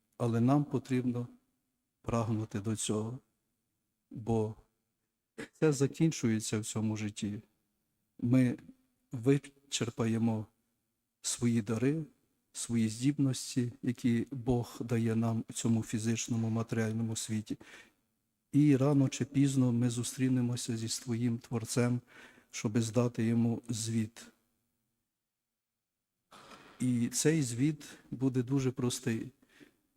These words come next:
Господь Бог подивиться, чи ми маємо любов, чи ми маємо милосердя, чи ми взагалі люди, які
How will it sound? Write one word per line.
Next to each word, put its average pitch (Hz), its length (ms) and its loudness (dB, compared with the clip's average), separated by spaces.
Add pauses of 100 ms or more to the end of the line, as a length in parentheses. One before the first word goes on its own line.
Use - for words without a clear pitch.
(420)
Господь 127 420 2
Бог 123 540 2
подивиться, 117 800 0 (760)
чи - 220 0
ми 117 180 2
маємо 113 460 0
любов, 113 440 -2 (800)
чи - 160 -2
ми 113 140 4
маємо 110 380 2
милосердя, 113 720 -4 (1200)
чи - 160 -4
ми 127 220 4 (160)
взагалі 123 720 0 (720)
люди, 131 360 4
які 113 560 2